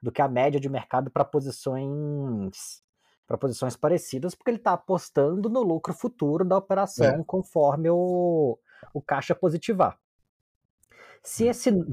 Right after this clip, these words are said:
Speaker 1: se esse futuro onde o teu salário iguala ou passa do mercado fica cada vez mais longe,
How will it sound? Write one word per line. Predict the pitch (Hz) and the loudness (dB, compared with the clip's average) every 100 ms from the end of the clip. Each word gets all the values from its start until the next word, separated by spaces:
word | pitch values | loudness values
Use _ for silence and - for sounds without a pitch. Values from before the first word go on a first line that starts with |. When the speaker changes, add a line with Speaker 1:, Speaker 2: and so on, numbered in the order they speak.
| - | -6
Speaker 1:
se | - | -2
esse | 190 - 226 | -2 -2 -4
futuro | - - 165 - 156 151 139 113 | -2 -2 -4 0 4 6 6 4
onde | 131 139 147 151 | 0 -4 -2 0
o | 143 143 139 131 - | 0 0 -2 -4 0
teu | 160 | 0
salário | - 151 135 127 131 131 135 - - | 2 0 2 2 2 0 -2 -8 -8
iguala | 127 117 123 135 202 208 214 220 | -4 4 4 4 2 0 0 -2
ou | - 165 - - | -4 -4 -6 -4
passa | 127 135 - | -2 -2 0
do | 135 | 0
mercado | 135 123 - 117 104 101 | 0 -2 -4 -4 -2 -2
fica | - 139 139 | -2 -2 -2
cada | - 180 240 175 123 | 0 0 2 2 0
vez | 98 110 107 - - - - - - - | 0 -2 -4 -10 -14 -18 -20 -20 -20 -8
mais | 104 98 95 98 | -4 -2 -4 -2
longe, | 104 151 220 120 95 | 0 2 2 0 -4